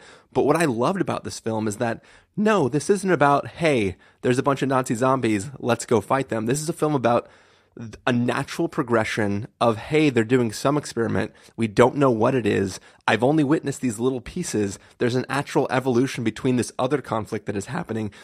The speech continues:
that gets us to the point where we witness what happens when you inject somebody with the serum. And, like, what I expected from this film was evil Nazis go, like, "We're gonna inject you. Here you go. Oh, no. And then you've turned into this thing." And, but this was really, like, a natural progression of,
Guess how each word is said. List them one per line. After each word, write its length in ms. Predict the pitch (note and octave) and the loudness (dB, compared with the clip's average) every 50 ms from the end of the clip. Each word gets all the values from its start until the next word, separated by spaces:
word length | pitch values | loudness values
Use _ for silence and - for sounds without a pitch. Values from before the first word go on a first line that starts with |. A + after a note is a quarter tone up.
| - - - | -8 -2 -2
that 160 | C3 A#2+ - | -2 0 0
gets 280 | - D3+ D3 - - - | -2 -2 -2 -2 -4 -4
us 200 | D#3 - - - | -4 -4 -6 -6
to 100 | - D3+ | -4 -4
the 100 | C#3 C3 | -4 -4
point 320 | - - C3+ C3 C3+ - | -2 0 2 2 2 2
where 100 | A#2 A2+ | 0 0
we 120 | A2+ A2+ G#2+ | 2 0 0
witness 500 | G2 G#2 B2+ - - B2 A2+ - - - | 2 0 0 0 0 -4 -4 -4 -4 -2
what 160 | A#2+ A2+ A2 | -2 -2 -2
happens 380 | - A#2+ A#2+ - - A2+ G2+ | -2 -6 -6 -4 -4 -4 -4
when 180 | G2+ G#2+ G#2 A2 | -2 -2 -2 0
you 200 | G#2+ G#2+ G#2+ G2+ | 0 0 0 0
inject 400 | - A2 G#2+ G2 G#2 A#2 A2+ - | 0 -2 -2 -2 0 -2 -2 -2
somebody 260 | - - G#2+ G#2+ G#2+ G2 | -4 -4 -4 -2 -2 -2
with 120 | G2+ - | -2 -4
the 80 | - G#2 | -6 -6
serum. 400 | - - B2 A#2+ A2 G#2+ G#2 G#2 - - - - - - - | -2 0 0 2 2 0 -2 -4 -8 -12 -20 -20 -16 -8 -4
And, 120 | C3 C#3 | -2 0
like, 180 | C#3+ C3 - - - - | 0 -2 -2 -6 -12 -6
what 160 | - B2 A#2+ | 0 2 2
I 80 | A#2+ A2+ | 4 2
expected 460 | A2 - - - - - - D3 A2+ | 0 -2 -2 -2 -2 -2 -2 -4 -8
from 120 | - A2+ G#2+ | -6 -6 -6
this 140 | G#2 - | -6 -6
film 300 | - - A2+ A2+ A2 A2+ | -4 -2 -2 0 0 0
was 340 | A#2 A2 G#2 G2+ G2+ G2 - - - - - _ _ _ | 0 0 0 0 0 -2 -6 -12 -18 -20 -20 _ _ _
evil 220 | - C#3 C#3+ C#3+ C#3 | 0 2 2 4 2
Nazis 380 | B2+ B2 B2 B2 - C3 G#2 | 2 2 0 0 -2 -4 -4
go, 120 | - A#2+ A#2+ | -2 -2 -2
like, 120 | A#2 B2+ | -2 -2
"We're 140 | C#3 D#3 E3 | -2 -2 -2
gonna 140 | F3 F3+ E3+ | 0 0 0
inject 380 | E3+ F3 D3 G3 E3+ - - | 0 0 0 -2 -2 -2 -2
you. 320 | E3 E3 D#3 D3 C#3 B2+ A#2 | 0 2 2 2 2 0 0
Here 180 | A#2+ D#3+ E3+ | 0 -2 -2
you 80 | E3+ E3+ | -2 -2
go. 280 | D3+ F3 F3 E3+ D#3+ - | -2 0 0 0 0 0
Oh, 260 | - D#3+ E3 E3+ E3 D#3+ | -2 -2 0 0 -2 -2
no. 320 | E3 E3 E3 E3 D#3 C#3+ | -2 -2 -2 0 0 0
And 140 | C3+ C3 C3 | 0 0 0
then 100 | C3 C3 | 0 0
you've 120 | C#3 C3 | -2 -2
turned 260 | - D3 C#3+ C#3+ D3 | -2 0 0 0 2
into 160 | D3+ D3 D#3 D3 | 0 0 0 0
this 180 | D3+ D3+ - | -2 -2 -2
thing." 360 | - - F3 E3+ D3+ C3 A#2 | 0 2 4 4 4 2 0
And, 240 | A2 G#2+ - - - - | -2 -2 -4 -6 -4 0
but 160 | C#3 C3+ B2+ | 0 0 0
this 180 | D3+ D3+ - | 0 -2 0
was 160 | F3 E3 C3 A#2+ | 0 -2 0 0
really, 300 | A2 A2+ A2+ B2+ D3 C#3+ | -2 0 0 2 0 -2
like, 140 | C3 B2+ | -2 -2
a 60 | B2+ A2+ | -2 -2
natural 440 | A2+ G#2+ F2+ - A2+ - - D3+ | -2 -2 -4 -6 -8 -10 -10 -10
progression 520 | D3 - D3+ - C#3 B2 A#2+ - - A#2+ A#2+ | -10 -8 -4 -2 -2 -2 0 0 -2 0 0
of, 160 | A2 G#2 | 0 -2